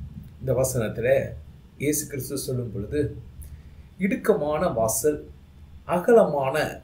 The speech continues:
வாசல்" என்று சொல்லி இரண்டு வாசல்களை குறித்து அவர் சொல்லுகிறதை பார்க்கிறோம்.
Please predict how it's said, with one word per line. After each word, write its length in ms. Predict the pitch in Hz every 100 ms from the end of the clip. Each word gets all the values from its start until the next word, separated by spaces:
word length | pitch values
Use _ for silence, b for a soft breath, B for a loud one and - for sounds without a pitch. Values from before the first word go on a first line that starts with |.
| -
வாசல்" 480 | 107 - - 117 - - - - - - - - - - - - - - -
என்று 240 | 185 196 190
சொல்லி 600 | 143 127 175 - - - - - - -
இரண்டு 720 | 160 226 294 - 202 - -
வாசல்களை 600 | 147 185 196 127 120 107
குறித்து 600 | - 110 - 117 98 95 - -
அவர் 380 | 135 120 107 107
சொல்லுகிறதை 640 | - 165 139 104 104 110
பார்க்கிறோம். 560 | - - - - 107